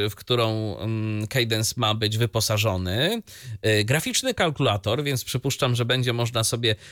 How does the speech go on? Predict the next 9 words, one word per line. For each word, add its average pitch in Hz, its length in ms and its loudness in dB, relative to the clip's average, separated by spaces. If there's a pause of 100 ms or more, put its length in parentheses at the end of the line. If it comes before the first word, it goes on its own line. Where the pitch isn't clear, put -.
(120)
dokonywać 135 560 2
różnego 131 440 0
rodzaju 127 420 2
obliczeń 123 520 0
i 131 140 -2
też 123 200 2
oglądać 123 520 0
wykresy 123 400 0
funkcji. 113 840 -2